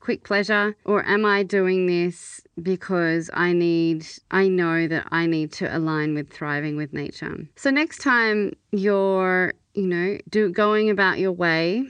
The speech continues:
you wanna think about your own health. That's the first way you can help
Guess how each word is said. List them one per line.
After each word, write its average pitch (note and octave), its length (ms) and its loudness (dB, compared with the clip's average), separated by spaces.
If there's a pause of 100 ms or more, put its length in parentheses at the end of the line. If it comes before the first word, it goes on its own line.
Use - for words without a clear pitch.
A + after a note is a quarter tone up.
(240)
you G#3 160 -2
wanna G#3+ 180 2
think G#3+ 240 -2
about F#3+ 260 -2
your E3+ 160 -2
own E3+ 220 0
health. F#3+ 420 -4
That's G3+ 220 0
the A3+ 120 -4
first F#3+ 340 -2
way F3 160 0
you E3 180 -2
can E3 160 -4
help D#3+ 380 -6